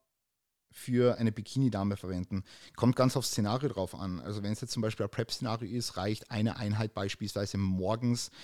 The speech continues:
in Kombination mit nüchtern Cardio schon aus, um die Lipolyse zu verbessern. Ähm, was dann... Was dann wichtig ist, wie gesagt, ist, dass du einfach fasted bleibst mit nüchtern Cardio.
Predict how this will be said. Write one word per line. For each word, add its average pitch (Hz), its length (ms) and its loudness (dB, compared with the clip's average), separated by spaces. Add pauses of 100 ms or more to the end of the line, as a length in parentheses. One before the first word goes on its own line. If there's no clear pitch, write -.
(200)
in 104 100 -4
Kombination 104 480 2
mit 104 160 2
nüchtern 117 240 2
Cardio 101 260 -2
schon - 140 -6
aus, 110 320 -2
um 117 120 0
die 101 80 2
Lipolyse 104 580 0
zu - 120 -10
verbessern. 147 520 -4 (500)
Ähm, 107 480 4 (560)
was 107 460 2
dann... 117 720 6 (1700)
Was - 160 -4
dann 110 180 4
wichtig 110 240 -2
ist, 107 120 2
wie 104 60 -4
gesagt, 107 340 -2
ist, - 140 -10
dass - 80 -8
du - 80 -4
einfach - 260 -8
fasted 123 420 0
bleibst 127 360 -2
mit 90 100 -2
nüchtern 123 280 -2
Cardio. 127 520 -2